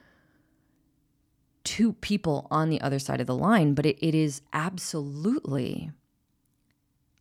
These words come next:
devastating to me. I just watched this, um, it was from two thousand eighteen, I think, this Roe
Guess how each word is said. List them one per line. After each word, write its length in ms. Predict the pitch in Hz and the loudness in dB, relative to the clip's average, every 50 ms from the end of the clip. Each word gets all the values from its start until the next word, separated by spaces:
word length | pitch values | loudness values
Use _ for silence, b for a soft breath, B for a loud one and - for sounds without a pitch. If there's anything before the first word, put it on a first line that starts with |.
| - 131 | -14 -2
devastating 760 | - 175 196 170 156 - - - - - - - - - - - _ _ _ _ _ _ _ _ _ _ - | 0 0 2 2 2 -2 -2 -6 -8 -8 -8 -10 -12 -12 -14 -16 _ _ _ _ _ _ _ _ _ _ -12
to 120 | - - | -8 -8
me. 300 | - - - - - - _ _ _ _ _ _ _ _ _ _ _ _ _ _ _ _ _ _ _ _ _ _ _ _ _ _ _ _ _ _ _ _ - - - | -8 -8 -8 -10 -14 -16 _ _ _ _ _ _ _ _ _ _ _ _ _ _ _ _ _ _ _ _ _ _ _ _ _ _ _ _ _ _ _ _ -10 -4 0
I 120 | 160 160 | 0 2
just 180 | 156 185 - - | 2 0 2 4
watched 360 | 214 208 208 - - - - - | 4 4 4 0 -6 -10 -10 -10
this, 420 | 160 156 160 156 147 - - - - - - | -4 -2 -2 -2 -2 -4 -6 -8 -8 -8 -6
um, 500 | 147 147 143 139 143 143 139 143 147 139 - _ _ _ _ - - _ _ | -4 -4 -2 -2 -2 -2 -4 -4 -6 -10 -16 _ _ _ _ -20 -20 _ _
it 100 | - 160 | -6 -4
was 120 | 147 147 - | -4 -4 -4
from 160 | - 160 156 | -2 -4 -2
two 760 | 151 - - - - - - - - - - 175 175 180 175 170 | -2 -4 -6 -8 -8 -14 -18 -20 -20 -12 -6 -2 -2 -2 -2 -2
thousand 760 | - - 156 160 160 147 156 156 156 156 151 151 151 151 - | -2 0 0 0 0 0 0 0 0 2 2 2 0 0 0
eighteen, 340 | 160 170 - - - 202 202 | -2 -4 -4 -2 -2 0 0
I 60 | 214 208 | 0 0
think, 320 | - 220 220 220 214 - | 2 2 2 2 2 0
this 240 | - 151 143 - - | -2 -4 -4 -4 -4
Roe 440 | 131 147 147 151 151 151 151 151 | -2 0 2 4 4 2 2 0